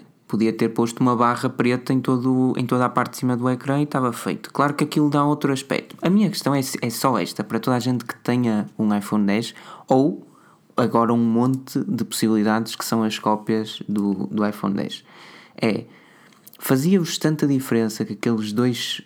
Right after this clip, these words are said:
eh, da, que os dois, os lados esquerdo e direito da monocelha estivessem ocupados,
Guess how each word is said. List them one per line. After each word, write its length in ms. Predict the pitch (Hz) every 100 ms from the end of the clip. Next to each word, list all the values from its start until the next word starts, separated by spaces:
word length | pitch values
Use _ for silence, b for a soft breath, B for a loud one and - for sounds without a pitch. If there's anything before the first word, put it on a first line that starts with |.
| -
eh, 500 | 107 104 95 - -
da, 240 | 104 -
que 160 | - 117
os 80 | 107
dois, 180 | 120 -
os 160 | 113
lados 340 | 117 117 117 110
esquerdo 500 | - - 120 110 101
e 60 | 110
direito 400 | 110 110 104 -
da 100 | 113
monocelha 540 | 110 107 101 101 104
estivessem 580 | 104 - 104 104 - 101
ocupados, 680 | 101 101 - 101 101 - -